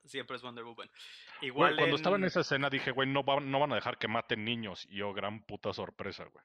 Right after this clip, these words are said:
Speaker 1: <laughs> Y dijiste, "Este es mi cómic".
Speaker 2: Sí, dije, "Ya de aquí soy, papá".
Speaker 1: Pues sí, este, de hecho, en, en Injustice, también cuando están peleando contra Black Adam, le aplica la misma a Wonder Woman.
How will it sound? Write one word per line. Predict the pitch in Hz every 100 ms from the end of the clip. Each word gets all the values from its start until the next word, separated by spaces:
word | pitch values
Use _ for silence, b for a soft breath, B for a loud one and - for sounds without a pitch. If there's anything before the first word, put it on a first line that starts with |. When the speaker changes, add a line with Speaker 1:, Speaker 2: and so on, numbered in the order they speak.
| -
Speaker 1:
<laughs> | - 147 - 156 - 202 - - B B B B -
Y |
dijiste, | 117 127 - 110
"Este | - 120
es | 113
mi | -
cómic". | - 95 - - - _ _ _ _ _ _ - -
Speaker 2:
Sí, | 147
dije, | 104 87
"Ya | 90
de | 95
aquí | 85 95
soy, | 95 127
papá". | - - - - B B B
Speaker 1:
Pues | -
sí, | - - _
este, | 117 - - 110 107 107
de | 131 151
hecho, | - 185
en, | 139 131 127 123 120 123 120 117 120
en | 123 120
Injustice, | 135 143 156 - - 135 156 - - _ _ B B B B _ _ _
también | 117 117 120 120
cuando | 113 113
están | - 120
peleando | 127 120 117 117
contra | - 107 - 101 101 98 101 101 - _
Black | 110 110 -
Adam, | 110 110 107 127 180 _ _ _ _ _ _ _ -
le | 110
aplica | - 113 110
la | 98
misma | 107 101
a |
Wonder | 98 101 98
Woman. | 101 95